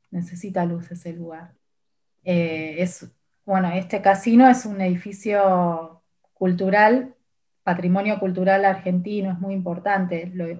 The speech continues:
lo construyó uno de los arquitectos más importantes de Argentina, Alejandro Bustillo, y bueno, además de ser un, eh, fue el primer casino de Latinoamérica, pero además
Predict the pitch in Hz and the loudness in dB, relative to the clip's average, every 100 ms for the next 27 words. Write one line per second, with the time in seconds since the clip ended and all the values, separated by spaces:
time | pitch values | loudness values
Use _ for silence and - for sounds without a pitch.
0 | 190 175 180 175 185 180 202 214 208 196 | -8 -4 -2 -4 -4 -4 -2 -4 -2 -2
1 | 185 185 175 175 190 185 208 202 - _ | -2 -4 -6 -6 -6 -6 -8 -10 -16 _
2 | _ _ _ - 190 190 196 190 180 196 | _ _ _ -8 -4 -4 -2 0 2 0
3 | 190 185 180 185 185 196 214 214 226 - | 0 0 -2 -2 -4 -2 -2 0 -2 -6
4 | _ _ _ _ _ _ _ _ _ 190 | _ _ _ _ _ _ _ _ _ 0
5 | 180 185 196 202 196 190 - 226 - 220 | 0 0 -2 0 -2 -4 -4 -6 -4 -6
6 | 240 - _ _ _ - 214 196 190 185 | -6 -10 _ _ _ -10 -6 -2 0 2
7 | 180 180 180 208 185 165 - _ _ _ | 2 2 2 2 0 -2 -8 _ _ _
8 | _ _ _ _ _ _ 180 180 202 240 | _ _ _ _ _ _ 4 4 6 8
9 | 240 190 190 180 214 214 208 - 190 190 | 8 6 0 0 -2 -2 -6 -4 -2 -2
10 | 190 - _ _ _ - 214 214 214 226 | -8 -16 _ _ _ 2 4 4 2 2
11 | - 214 240 226 214 202 202 214 214 240 | 0 -2 0 0 2 0 -2 -4 2 4
12 | 277 294 220 185 180 180 185 220 247 - | 6 6 2 0 0 2 2 4 2 0